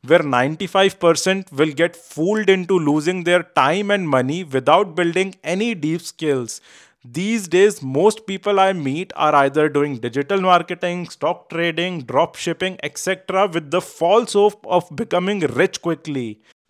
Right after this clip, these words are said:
No one wants to become a lawyer and fight for the rights of underprivileged.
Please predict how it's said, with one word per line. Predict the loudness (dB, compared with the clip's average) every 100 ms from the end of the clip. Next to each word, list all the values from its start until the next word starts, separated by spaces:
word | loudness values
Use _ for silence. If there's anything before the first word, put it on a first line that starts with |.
| _
No | -12 -4 -2
one | 2 0 2
wants | 2 2 -6
to | -8
become | -10 -8 -4
a | -4
lawyer | -6 -6 -4 -2 -4 -4
and | -10 -16
fight | -12 -4 -4 -4
for | -4 -6
the | -4 -8
rights | -6 -4 -4 -6 -12
of | -10
underprivileged. | -10 -8 -10 -8 -8 -8 -10 -12 -14 -20